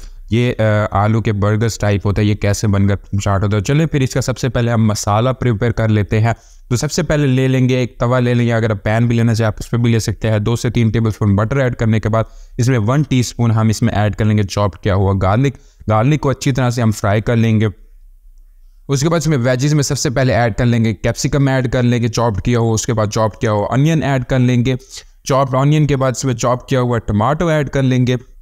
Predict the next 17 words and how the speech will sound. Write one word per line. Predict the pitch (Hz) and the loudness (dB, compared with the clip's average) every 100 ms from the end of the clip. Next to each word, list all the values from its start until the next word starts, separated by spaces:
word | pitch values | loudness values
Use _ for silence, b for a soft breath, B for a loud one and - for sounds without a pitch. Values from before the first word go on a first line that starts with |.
| - _ - _ - - - - - - - - | -20 _ -20 _ -20 -20 -20 -20 -20 -20 -20 -6
और | 135 151 | 0 0
एंड | 139 131 | 2 2
में | 131 120 | 2 2
इसमें | - 120 | 0 0
थोड़ी | 113 113 113 | 0 0 0
सी | 107 110 | 2 2
हम | 104 98 110 113 | 2 0 0 2
हरी | 110 104 101 | 2 2 2
मिर्चें | 104 98 110 101 | 2 0 -2 0
भी | 107 | 0
ऐड | - 98 95 | 0 -2 0
कर | 107 | 0
लेंगे | 104 110 | 0 0
थोड़ा | 104 104 | 0 0
स्पाइस | 117 - - 95 101 | -2 -4 -2 0 0
के | - 95 | 0 -2
लिए। | 90 95 | 0 0